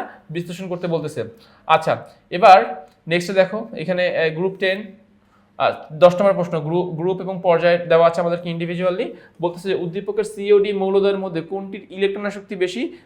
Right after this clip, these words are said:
ব্যাখ্যা করো। পর্যায় সারণীতে অবস্থান অনুযায়ী কিউ গ্রুপ পনেরো চতুর্থ পর্যায়ের মৌল এবং ডাব্লিউ এক্স ওয়াই জেড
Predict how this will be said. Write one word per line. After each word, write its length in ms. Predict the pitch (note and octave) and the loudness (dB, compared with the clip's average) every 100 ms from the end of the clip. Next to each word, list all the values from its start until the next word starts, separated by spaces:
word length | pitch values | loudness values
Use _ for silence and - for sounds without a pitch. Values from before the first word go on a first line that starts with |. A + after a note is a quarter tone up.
| - | 0
ব্যাখ্যা 200 | E3 E3+ | 0 0
করো। 200 | D#3+ C3 A#2 - _ | -2 -4 -4 -10 _
পর্যায় 320 | E3+ F3 F#3 G3 | 4 4 4 0
সারণীতে 380 | G#3 G#3 G#3 | 0 0 0
অবস্থান 380 | G3+ F3 F#3 G#3 | 2 2 0 -6
অনুযায়ী 320 | G3 G3 F#3+ D#3+ | -6 -2 -2 -2
কিউ 280 | D#3+ F#3+ | -4 -6
গ্রুপ 260 | F#3+ F#3 F#3+ | -4 -4 -4
পনেরো 260 | F#3 E3+ F3+ F3 | -4 -4 -4 -4
চতুর্থ 260 | F3+ F#3+ | -6 -4
পর্যায়ের 380 | F#3 F#3 F#3 F3+ | -4 -2 -4 -4
মৌল 160 | F3+ G3 G#3 - _ | -2 0 -2 -8 _
এবং 300 | D3 D#3 E3 D#3+ | -4 -2 2 6
ডাব্লিউ 320 | E3 E3+ F#3+ | 6 4 -2
এক্স 300 | D#3+ F3 F3+ | -2 -4 -4
ওয়াই 280 | E3+ E3+ E3+ | 4 4 4
জেড 120 | F3 | -2